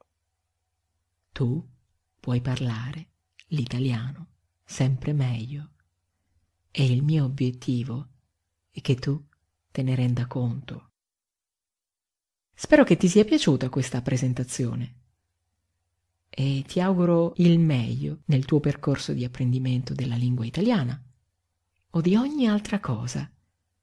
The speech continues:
che tu imparerai nella vita, perché imparare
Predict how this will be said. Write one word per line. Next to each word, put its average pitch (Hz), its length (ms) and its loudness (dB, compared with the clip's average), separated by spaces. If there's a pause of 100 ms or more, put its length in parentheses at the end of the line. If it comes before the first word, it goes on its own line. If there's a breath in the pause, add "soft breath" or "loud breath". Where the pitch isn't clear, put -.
(140)
che - 180 -2
tu 151 260 -4 (600)
imparerai 131 720 0
nella 131 220 -6
vita, 147 440 -10 (640)
perché 143 680 0 (800)
imparare 127 1000 2